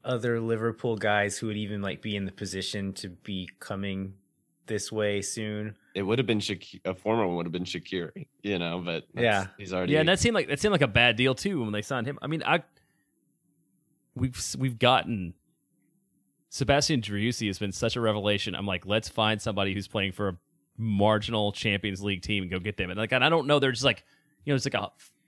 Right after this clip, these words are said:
Speaker 3: forty clubs that fit into that profile, but I think I would way rather do that than sign somebody from Liverpool or Real or United or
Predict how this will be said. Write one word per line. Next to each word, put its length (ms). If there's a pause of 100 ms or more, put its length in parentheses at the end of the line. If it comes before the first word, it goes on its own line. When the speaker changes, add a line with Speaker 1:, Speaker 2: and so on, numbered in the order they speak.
(160)
Speaker 3:
forty 240
clubs 340
that 100
fit 200
into 100
that 140
profile, 420
but 100
I 60
think 260 (200)
I 60
would 120
way 220
rather 200
do 200
that 320
than 260
sign 300
somebody 300
from 360 (720)
Liverpool 380
or 100
Real 540
or 240 (260)
United 480
or 220